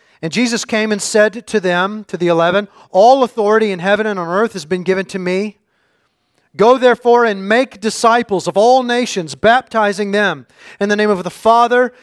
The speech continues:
and of the Son and of the Holy Spirit, teaching them to observe all that I've commanded you. And behold, I'm with you always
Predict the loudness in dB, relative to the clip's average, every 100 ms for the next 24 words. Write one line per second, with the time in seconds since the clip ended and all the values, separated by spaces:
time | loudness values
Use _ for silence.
0 | _ -6 -4 -6 -4 0 0 0 -4 -6
1 | -4 -2 0 0 -4 -2 2 2 0 _
2 | _ -4 -2 -2 -4 -2 -2 -2 -2 -4
3 | 0 0 0 -2 2 4 4 4 0 0
4 | -2 -6 -4 -4 -6 -8 -6 -6 -8 -12
5 | _ _ _ _ _ _ -10 -8 0 2
6 | 2 0 -2 -6 -6 -4 0 2 2 0
7 | -4 -8 -16 -18